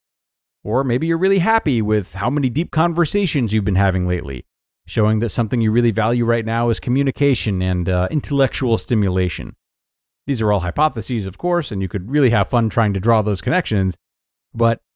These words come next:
at least trying to do so gets you thinking in a new way about any values you have that you haven't quite been able to name.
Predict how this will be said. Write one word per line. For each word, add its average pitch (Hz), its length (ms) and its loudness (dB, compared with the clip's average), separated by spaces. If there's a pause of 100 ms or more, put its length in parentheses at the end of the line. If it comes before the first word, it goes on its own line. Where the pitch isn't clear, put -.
(180)
at 147 120 2
least 214 240 0
trying 135 480 0
to 156 100 0
do 113 200 2
so 175 380 0 (300)
gets 160 220 -2
you 165 100 0
thinking 143 380 -4
in 123 60 -2
a 120 80 0
new 117 160 0
way 107 340 2
about 95 380 0
any 233 180 2
values 131 680 0
you 107 180 -4
have 135 420 0
that 117 120 -6
you 110 120 -6
haven't 165 360 -6
quite 143 360 -2
been 120 120 0
able 117 220 0
to 101 100 -2
name. 95 420 0